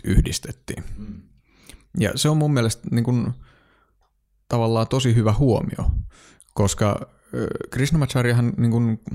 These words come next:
Speaker 1: mun käsittääkseni korosti joogasutran merkitystä hyvin paljon.
Speaker 2: Kyllä.
Speaker 1: Mutta keskittyi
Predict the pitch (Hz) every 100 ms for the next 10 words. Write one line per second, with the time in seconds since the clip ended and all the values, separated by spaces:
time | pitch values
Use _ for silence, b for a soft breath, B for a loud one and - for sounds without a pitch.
0 | 110 117 110 - - _ _ - 147 151
1 | 127 - 110 104 113 127 123 104 - -
2 | - - - - 107 95 - - - 95
3 | 85 - - - - 107 110 - - -
4 | - 90 82 87 - _ b b b b
5 | b b - 117 - - 127 - 123 113